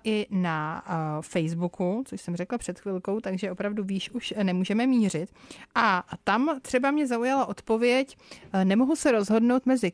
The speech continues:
kameňákem, snowboardiáky a Lídou Bárovou.“ Na to kontruje další, eh, další posluchač, posluchačka Babovřesky.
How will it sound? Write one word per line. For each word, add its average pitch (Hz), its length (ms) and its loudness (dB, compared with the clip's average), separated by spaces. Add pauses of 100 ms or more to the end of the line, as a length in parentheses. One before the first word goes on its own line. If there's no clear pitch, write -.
kameňákem, 196 840 2
snowboardiáky 202 840 0
a 208 60 0
Lídou 202 360 4
Bárovou.“ 190 800 2 (1400)
Na 214 180 4
to 269 340 4
kontruje 247 600 4
další, 226 600 2
eh, - 40 -2 (280)
další 202 400 0
posluchač, 220 600 -2
posluchačka 214 720 0
Babovřesky. 214 920 2